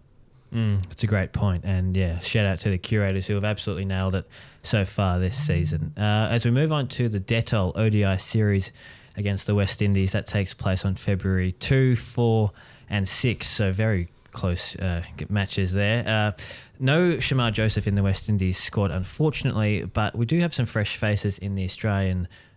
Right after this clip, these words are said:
O D I squad, including Xavier Bartlett, Jake Fraser McGurk,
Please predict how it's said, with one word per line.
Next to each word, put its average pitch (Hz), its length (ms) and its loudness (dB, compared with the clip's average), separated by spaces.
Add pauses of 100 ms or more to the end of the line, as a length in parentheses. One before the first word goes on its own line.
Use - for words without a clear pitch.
(100)
O 98 120 2
D 92 120 2
I 87 140 0
squad, 117 360 0
including 107 420 0
Xavier 104 360 0
Bartlett, 117 540 0 (320)
Jake 113 280 0
Fraser 110 420 0
McGurk, 104 680 0